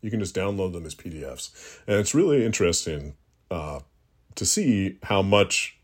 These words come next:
is not on the page sometimes. I tend to overwrite. I tend to, you know, do my annoying novelist thing. And, and as a result of that, you know, my screenplays are oftentimes referred to as compelling, but not breezy enough.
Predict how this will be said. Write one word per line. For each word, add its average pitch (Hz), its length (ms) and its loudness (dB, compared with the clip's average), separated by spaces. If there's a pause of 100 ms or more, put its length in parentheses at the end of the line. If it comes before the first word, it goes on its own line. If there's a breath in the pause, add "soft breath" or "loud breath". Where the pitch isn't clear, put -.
(140)
is 78 160 -2
not 87 260 -2
on 65 120 -8
the - 80 -12
page - 580 -10
sometimes. - 560 -12 (520 soft breath)
I 117 140 6
tend 151 220 6
to 120 80 6
overwrite. 113 680 6
I 101 80 -4
tend 104 240 -2
to, 92 240 0 (160)
you 104 100 -6
know, 90 160 -2
do 87 200 -8
my 90 320 -6 (320)
annoying 90 480 0
novelist 87 520 -6
thing. 90 280 -6 (420 soft breath)
And, 78 460 -4 (240)
and 95 280 -2
as 107 120 4
a 107 40 2
result 120 300 6
of 107 80 0
that, 92 380 2 (200)
you 110 100 0
know, 85 260 0 (400)
my 98 160 2
screenplays 101 840 4
are 98 100 2
oftentimes 104 640 4
referred 104 320 0
to 92 140 -2
as 85 120 2
compelling, 107 640 2
but 95 200 -2
not 113 400 -4
breezy 98 800 0
enough. 57 520 -14